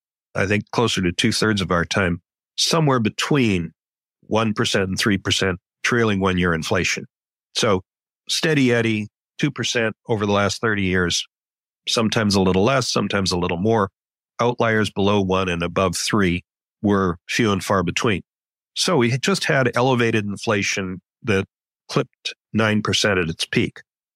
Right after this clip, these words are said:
Let's hypothesize a world in which inflation is seven percent to nine percent, same tightness of range, plus or minus one,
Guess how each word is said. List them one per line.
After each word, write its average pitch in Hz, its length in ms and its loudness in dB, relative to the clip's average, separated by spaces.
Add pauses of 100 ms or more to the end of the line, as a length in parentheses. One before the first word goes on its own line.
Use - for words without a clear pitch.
(220)
Let's 170 260 -2
hypothesize 139 1080 -2
a 107 80 0
world 104 380 2
in 92 180 -4
which 95 520 0
inflation 104 800 -2 (480)
is 101 460 2 (400)
seven 165 380 0
percent 123 480 0 (280)
to 113 140 -2
nine 104 300 2
percent, 78 380 -4 (180)
same 131 320 -2
tightness 156 460 -2
of 110 100 -2
range, 90 420 0
plus 113 240 0
or 113 80 0
minus 110 400 0
one, 80 280 -4